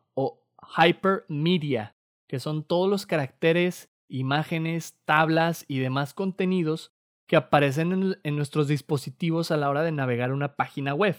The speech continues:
¿no? Cuando tú vane-, visitas una página, ves textos, ves fotos, ves eso. Detrás de ello hay puros ceros y unos, ¿verdad? Que son los que como decodifica la computadora y te los muestra a ti en forma de texto. Con hipertextos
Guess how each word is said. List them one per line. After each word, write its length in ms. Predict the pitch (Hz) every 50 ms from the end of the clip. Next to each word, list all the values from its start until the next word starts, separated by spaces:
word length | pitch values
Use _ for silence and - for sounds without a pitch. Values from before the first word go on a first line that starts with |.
| -
¿no? 180 | 147 143 - 185
Cuando 220 | - 143 131 120
tú 280 | - - 165 160 156 160 170
vane-, 320 | 165 160 156 160 165 -
visitas 840 | - 151 151 147 151 156 - - - 147 135 143 139 135 160 - 170 170
una 140 | 170 175
página, 460 | 170 - 185 185 170 185 185 190 196 196 _ _ _ _ _ _ _ -
ves 200 | 190 190 190 -
textos, 340 | 160 139 - - - 151
ves 160 | 143 156 156 -
fotos, 340 | - 147 131 - - 135 127
ves 180 | 139 139 -
eso. 320 | 175 165 - - 208 226 - _ _ _ _ _ -
Detrás 500 | 143 151 143 - - 190 190 214 220 196
de 140 | 185 180 170
ello 280 | 170 170 185 202 226 -
hay 160 | - 151 147 139
puros 320 | - - 170 170 180 165 -
ceros 360 | - 160 160 165 180 170 -
y 80 | 165 151
unos, 520 | 165 185 190 170 135 113 - - - - _ -
¿verdad? 280 | 113 113 127 143 147
Que 100 | - 143
son 160 | - 143 135
los 140 | 139 151 -
que 240 | - 185 160 135 131 _ _ _ _ _
como 220 | - 139 135 139 135
decodifica 600 | 131 - - 139 135 127 - - 165 143 - 180
la 100 | 170 170
computadora 760 | - 156 139 135 143 135 147 139 143 143 143 156 190 226 _ _ _ _ _ _ _ _ _ _ _ -
y 80 | 170 160
te 120 | - 170
los 160 | 151 147 131 135
muestra 280 | 143 143 135 - 156
a 60 | 147
ti 100 | - 156
en 120 | 143 143 131
forma 260 | - 139 131 135 139
de 80 | 135 123
texto. 540 | - _ - 117 110 - - - - - _ _ _ _ _ _ _ _ _ _ _ _ _ _ _ _ _ _ _ -
Con 180 | 175 175 180
hipertextos 1040 | 190 190 196 - 190 190 - - 262 233 - - - - 123 117 - - - - _